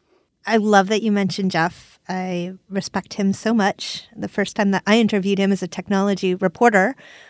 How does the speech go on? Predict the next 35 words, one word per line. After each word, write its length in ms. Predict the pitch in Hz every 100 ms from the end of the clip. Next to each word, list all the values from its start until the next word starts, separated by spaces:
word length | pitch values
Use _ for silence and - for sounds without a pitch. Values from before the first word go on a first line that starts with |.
| _
was 340 | 202 190 185 -
at 180 | 180 175
a 240 | 170 160 180
trade 520 | - - - 262 294
show 360 | - 240 214 202
in 200 | 196 180
Times 360 | - 208 220 -
Square 600 | - 185 175 170 170 170
when 140 | 190
he 120 | 165 202
was 180 | 185
at 220 | - 214 185
Yahoo. 380 | - - 214 - _ _ - - - _ _ -
Um, 460 | 196 180 170 175 - _ _ _ _ _
you 200 | 226 262
mentioned 340 | 294 403 440 285
him 140 | 277
as 100 | 247
a 60 | 202
mentor, 520 | 170 156 - 143 147 -
and 140 | 190
it 120 | 214
makes 260 | 226 220 269
me 100 | 294
reflect 440 | 233 - 170 -
on 100 | 180
the 100 | 180
importance 800 | 170 165 - - 214 220 208 -
of 500 | 196 180 170 180 - _ -
getting 260 | 196 220
to 100 | 196
work 240 | 190 180 180
alongside 840 | 185 175 175 170 165 160 160 160 -
people 360 | - 185 170 160
who 520 | 175 165 160 160